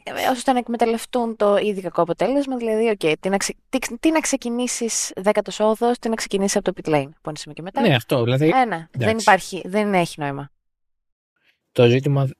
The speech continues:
Speaker 2: το ζήτημα για τον, ε, ε, για τον Russell, και θα πάμε για να αναφέρουμε και τον Verstappen μετά, αν και, εντάξει, ένας πιο flat αγώνας. Παρ' όλα αυτά υπάρχει ρεπορτάζ για τη Red Bull σχετικά με τον Verstappen.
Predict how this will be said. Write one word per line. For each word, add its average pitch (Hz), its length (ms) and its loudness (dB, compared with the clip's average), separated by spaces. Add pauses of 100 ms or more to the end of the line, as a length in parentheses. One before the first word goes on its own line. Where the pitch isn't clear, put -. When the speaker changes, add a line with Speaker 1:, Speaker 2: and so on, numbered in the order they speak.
(140)
Speaker 2:
το 113 160 2
ζήτημα 127 300 2
για 117 120 4
τον, 113 240 0
ε, 107 500 -2 (1700)
ε, - 200 -4
για 120 120 0
τον 113 280 0
Russell, 120 500 4
και 135 120 0
θα 123 80 -6
πάμε 131 200 2
για 123 120 2
να 117 60 0
αναφέρουμε 110 400 0
και 110 80 -4
τον 104 140 -2
Verstappen 104 340 2
μετά, 101 460 0 (760)
αν 135 160 4
και, 120 160 -2 (440)
εντάξει, - 380 0 (560)
ένας 104 260 4 (420)
πιο - 200 0
flat 107 140 2
αγώνας. 104 420 -2
Παρ' 120 140 4
όλα 123 100 6
αυτά 120 120 0
υπάρχει 120 220 0
ρεπορτάζ 120 300 0
για 120 100 0
τη 113 120 -2
Red 123 100 8
Bull 120 160 -2
σχετικά 101 220 -4
με 104 80 0
τον 107 100 -8
Verstappen. 101 300 4